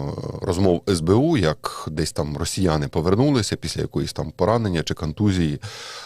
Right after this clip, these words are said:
а їх дружина знову виганяє, тому що їй вже білу ладу дали, подарували за чоловіка. А тепер чоловік приходить, а вона каже: «Навіщо ти мені потрібен? Мені краще машина, ніж ти».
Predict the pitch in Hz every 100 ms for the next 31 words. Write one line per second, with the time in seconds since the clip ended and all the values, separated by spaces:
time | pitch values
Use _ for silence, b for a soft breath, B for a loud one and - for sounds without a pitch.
0 | - - 80 78 80 85 92 85 82 90
1 | 90 80 73 78 76 69 71 82 92 113
2 | 87 80 82 - 80 73 82 73 76 73
3 | 87 80 78 76 71 73 - B B B
4 | B - 78 95 123 80 73 - 76 78
5 | 80 104 107 76 78 73 71 95 80 76
6 | 73 - 71 - 78 76 - - 90 -
7 | 90 87 - - - 143 113 - B B
8 | B B B - 82 90 - 82 85 98
9 | 98 - - 80 78 73 87 113 98 76
10 | 76 78 82 80 78 - 85 76 80 67
11 | 69 65 - -